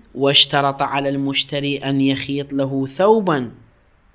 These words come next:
استحق على المشتري الخياطة بالشرط". يا شرط؟ بالشرط المجعول في العقد. فأنا مثلًا بعت الفرس مالي إلى زيد،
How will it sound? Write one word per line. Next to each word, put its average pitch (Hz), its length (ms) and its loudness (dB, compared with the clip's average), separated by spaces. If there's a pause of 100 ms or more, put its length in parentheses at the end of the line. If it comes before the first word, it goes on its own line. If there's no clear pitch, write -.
(1160)
استحق 156 720 0
على 147 240 2
المشتري 151 560 -2
الخياطة 240 640 2
بالشرط". 160 520 4 (360)
يا 226 200 6
شرط؟ 254 360 4 (460)
بالشرط 147 840 2
المجعول 190 960 4
في - 160 0
العقد. 131 600 0 (580)
فأنا 262 400 6
مثلًا 226 580 2
بعت 208 400 4
الفرس 175 600 2
مالي 180 320 0
إلى 160 360 2
زيد، 131 280 -2